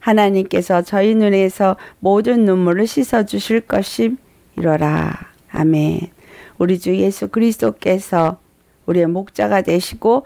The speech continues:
어디로 인도한다 했어요? 생명수 샘으로 인도한다 그랬어요. 그래서 오늘 본문 이 절 말씀에 "그가 나를 푸른 풀밭에 누이시며 쉴 만한 물가로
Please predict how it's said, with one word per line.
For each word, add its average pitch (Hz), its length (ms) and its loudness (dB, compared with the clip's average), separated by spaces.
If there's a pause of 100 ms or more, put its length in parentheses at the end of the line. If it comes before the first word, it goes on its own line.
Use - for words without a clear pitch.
(220)
어디로 185 340 -2
인도한다 175 540 0
했어요? 160 380 0 (200)
생명수 208 680 2
샘으로 262 720 2 (320)
인도한다 180 680 0
그랬어요. - 440 -10 (320)
그래서 220 440 2
오늘 190 260 2
본문 185 420 0
이 233 200 0
절 208 220 0
말씀에 170 520 0 (240)
"그가 175 380 0
나를 165 380 2
푸른 294 420 0
풀밭에 220 580 0 (280)
누이시며 175 840 2 (160)
쉴 233 340 0
만한 175 480 4
물가로 220 600 2